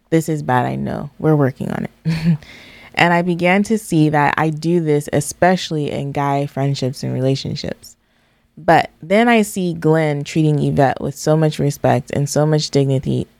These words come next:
dignity that it literally brings me to tears. And I seriously wonder if y'all are the exception and not the norm." Mm. What I'm trying to say is that I'm twenty years old now, and I find myself having more conversations about dating and marriage, and it's like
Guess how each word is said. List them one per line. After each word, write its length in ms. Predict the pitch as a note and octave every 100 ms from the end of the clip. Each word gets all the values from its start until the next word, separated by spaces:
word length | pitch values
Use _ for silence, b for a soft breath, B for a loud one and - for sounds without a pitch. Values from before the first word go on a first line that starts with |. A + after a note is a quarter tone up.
| C#3
dignity 680 | D#3+ D#3 C#3+ A#2+ - - D3+ b b b b
that 220 | D#3 D#3
it 100 | -
literally 480 | E3 F3 F#3 E3+ D#3
brings 380 | D3+ C#3 C#3+ C#3+
me 140 | C3
to 120 | B2+ C#3
tears. 460 | - A2+ G#2 - -
And 140 | D3
I 80 | D3
seriously 580 | D3 - F3+ F3+ - E3
wonder 480 | D3 C3 C3 C3 -
if 200 | C3+ C#3
y'all 300 | C#3+ C#3 C#3
are 160 | - C#3
the 160 | C3+
exception 580 | C3 - A#2 - A#2+ A#2 -
and 160 | A#2+
not 240 | A2+ A2 -
the 80 |
norm." 440 | A#2+ G#2 - - D3+ _ -
Mm. 200 | C3+ C3+ _ _ _ _ _ b b b b b b
What 140 | F#3+
I'm 120 | G3+
trying 280 | G3+ B3+ C#4
to 60 | A#3
say 280 | D#3+ D3+
is 80 | D3
that 120 | D3 C#3+
I'm 160 | D3
twenty 280 | - G3 G#3
years 240 | G3+ F3+
old 240 | C3+ C3+ B2+
now, 280 | A#2+ A#2+ A#2+
and 180 | - C#3
I 120 | C#3
find 320 | D#3 D#3+ E3+
myself 340 | E3 - C3+
having 340 | - C3+ C#3+ C#3+
more 300 | D3 D#3 E3
conversations 760 | E3 D3+ D3 C#3 C3 - C3 C#3
about 260 | B2+ B2+
dating 420 | D3 D3 D3 C#3+
and 200 | C#3 C3+
marriage, 400 | C3+ C3+ C3+ C3+ -
and 140 | C#3+
it's 220 | C#3 -
like 260 | D3 C#3